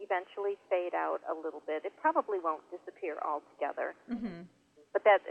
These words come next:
Speaker 1: but that's fine. It helps to further define your stitching and the name.
Speaker 2: Okay, yeah, 'cause that's one of the things where you're just kinda like, you wanna, you wanna do this right.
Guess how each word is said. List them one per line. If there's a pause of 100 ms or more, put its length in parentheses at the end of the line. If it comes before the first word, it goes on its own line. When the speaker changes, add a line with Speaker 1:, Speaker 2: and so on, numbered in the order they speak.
Speaker 1:
but
that's (140)
fine.
It
helps (260)
to (100)
further
define (400)
your (160)
stitching
and
the
name. (560)
Speaker 2:
Okay, (240)
yeah,
'cause
that's
one
of
the
things
where
you're
just
kinda
like,
you
wanna, (160)
you
wanna
do
this
right.